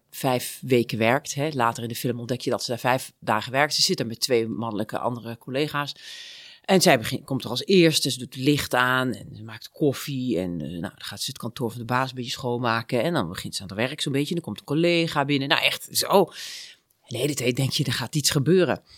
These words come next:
Want het heet die assistant en dan zal er wel iets met die assistent gebeuren.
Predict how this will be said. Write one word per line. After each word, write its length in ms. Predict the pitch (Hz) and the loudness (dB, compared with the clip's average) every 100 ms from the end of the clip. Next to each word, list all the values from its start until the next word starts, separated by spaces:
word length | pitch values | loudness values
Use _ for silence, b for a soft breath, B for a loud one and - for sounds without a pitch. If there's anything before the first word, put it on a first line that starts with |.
| b b b b | b b b b
Want 140 | 151 | -2
het 100 | 131 | 0
heet 160 | 135 135 | 2 2
die 140 | 123 | 4
assistant 440 | 135 226 208 139 127 | 6 8 8 6 2
en 80 | |
dan 160 | 113 120 | -2 0
zal 240 | 156 147 - | 0 0 0
er 220 | 143 131 | 2 4
wel 220 | 147 147 | 4 4
iets 220 | - 165 - | 2 -2 4
met 220 | 147 160 | 2 2
die 200 | 143 - | 0 0
assistent 460 | 160 156 - 170 | 0 0 0 -2
gebeuren. 360 | - 151 202 120 | -4 -6 -6 -8